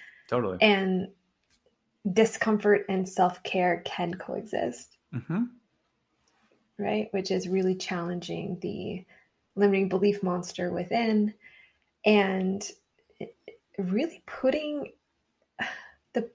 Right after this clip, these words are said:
Speaker 2: the, your own needs at the same or even above playing, um, <laughs> I'm struggling with words,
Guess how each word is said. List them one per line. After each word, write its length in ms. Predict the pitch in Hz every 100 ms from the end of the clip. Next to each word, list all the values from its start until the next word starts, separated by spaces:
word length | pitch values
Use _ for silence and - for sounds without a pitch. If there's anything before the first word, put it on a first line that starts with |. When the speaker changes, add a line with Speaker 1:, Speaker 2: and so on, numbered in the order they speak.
| _
Speaker 2:
the, 200 | 220 240 - _ _ _ _ _ _ -
your 360 | 226 220 277
own 220 | 294 269 214
needs 560 | 208 294 359 - - -
at 180 | 233 233
the 100 | 220
same 640 | - 233 220 254 294 330 -
or 180 | 220 214
even 320 | 214 233 226
above 800 | 208 170 202 240 185 202 226 - - - - - _ _ _ _
playing, 640 | - 233 233 269 269 262 -
um, 480 | 202 196 190 190 185
<laughs> 60 | -
I'm 560 | 196 220 190 220 202 -
struggling 420 | - - 240 220
with 120 | 208
words, 320 | 208 170 170